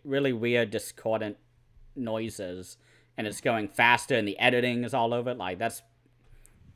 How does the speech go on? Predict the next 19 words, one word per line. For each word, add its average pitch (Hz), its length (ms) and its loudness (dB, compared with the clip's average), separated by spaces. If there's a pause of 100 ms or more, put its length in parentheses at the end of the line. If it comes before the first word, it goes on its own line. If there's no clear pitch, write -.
(260)
again, 139 360 8
as 117 200 2
you 117 140 -2
were 117 80 0
saying 113 340 0
earlier, 104 400 0
you 107 160 -6
can 117 180 -6
watch 104 440 -2 (160)
Amusement 104 480 -4
Park 95 280 -8
and 107 200 -8
know 101 360 -4 (460)
that's 98 220 -6
a 101 40 -8
George 104 300 -4
Romero 95 560 -4 (180)
movie. 85 440 -10 (140)
So 87 340 -12